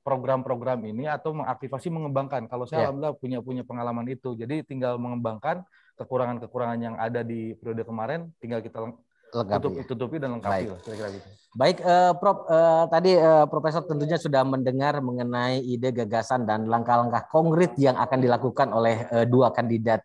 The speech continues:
Speaker 2: ini dari aspek, eh, apa, penciptaan lapangan pekerjaan, kemudian tadi terakhir, eh, gender dan, eh, diskriminasi. Eh, ada, eh,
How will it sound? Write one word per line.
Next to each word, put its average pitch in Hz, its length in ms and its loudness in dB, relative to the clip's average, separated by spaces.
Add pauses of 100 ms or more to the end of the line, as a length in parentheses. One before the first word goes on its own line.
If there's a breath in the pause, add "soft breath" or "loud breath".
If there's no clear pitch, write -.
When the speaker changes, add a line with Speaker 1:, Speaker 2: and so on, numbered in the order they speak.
(120)
Speaker 2:
ini 147 320 2 (200 loud breath)
dari 117 240 2
aspek, 127 400 0
eh, 120 480 4 (120)
apa, 156 360 4
penciptaan 127 440 2
lapangan 113 360 2
pekerjaan, 127 560 2
kemudian 117 400 2
tadi 120 200 2
terakhir, 120 440 2
eh, 110 320 -2
gender 123 360 4
dan, 117 280 2
eh, 117 200 2
diskriminasi. 120 840 0 (400 loud breath)
Eh, 151 280 8
ada, 170 280 6 (200)
eh, 165 180 8